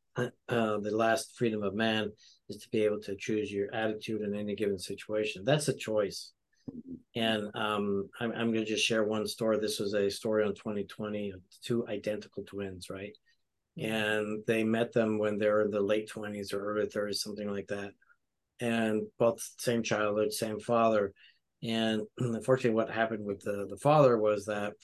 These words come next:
Speaker 2: he was a petty criminal. He was, uh, incarcerated many times over.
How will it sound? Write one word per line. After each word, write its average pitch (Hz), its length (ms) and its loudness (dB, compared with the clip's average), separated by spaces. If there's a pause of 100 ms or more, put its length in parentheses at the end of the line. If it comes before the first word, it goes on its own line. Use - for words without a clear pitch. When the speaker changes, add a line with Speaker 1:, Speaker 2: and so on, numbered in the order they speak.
(1080)
Speaker 2:
he 117 200 2
was 117 180 6
a 107 60 0
petty 113 240 0
criminal. 110 500 0
He 107 140 -2
was, 101 280 -6
uh, 104 300 -8
incarcerated 107 640 -2
many 107 180 -2
times 107 300 -2
over. 101 440 2